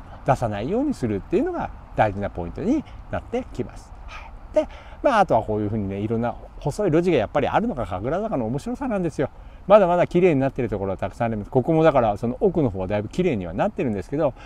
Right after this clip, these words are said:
まあ、ちょっとあえてね、路地裏っぽい感じ、手前のやつなんか本当は邪魔でしょ？あえてこういうのを加えて、特に広角レンズですか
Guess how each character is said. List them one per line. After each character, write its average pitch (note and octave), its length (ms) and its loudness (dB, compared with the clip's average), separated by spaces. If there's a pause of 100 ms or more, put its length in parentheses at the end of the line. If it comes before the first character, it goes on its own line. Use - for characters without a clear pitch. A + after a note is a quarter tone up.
(160)
ま A#3 80 -2
あ、 - 20 -4
ち C#4 100 -2
ょ - 20 0
っ C4+ 40 -4
と - 140 -12
あ C4 120 0
え D#4+ 80 2
て C#3+ 100 2
ね、 C3 200 0 (440)
路 C#3 100 8
地 C3 100 4
裏 C#3 180 6
っ - 40 0
ぽ D#3+ 220 2
い C3 60 2
感 G#2+ 240 0
じ、 G2+ 80 -4
手 A#2 160 -2
前 A#2+ 220 4
の B2 80 4
や B2 120 2
つ A#2 120 -8
な A2 80 -2
ん F#2+ 60 -6
か - 80 -10
本 B2+ 140 -2
当 D3+ 80 0
は - 20 2
邪 C3 140 0
魔 C3+ 120 0
で C#3 80 -2
し - 100 -8
ょ？ D#3+ 100 -8 (220)
あ B3+ 100 0
え D4+ 60 2
て A#3 100 -2
こ D3 180 2
う D3 60 6
い E3+ 100 10
う E3 60 8
の C3 100 0
を C#3+ 260 2 (440)
加 C3+ 240 6
え B2+ 60 2
て、 - 240 -4
特 F3 180 4
に A2 80 0
広 A2+ 180 0
角 A2+ 220 -4
レ G#2+ 100 0
ン F#2+ 60 -4
ズ F2+ 60 -14
で - 80 -12
す - 100 -16
か - 80 -18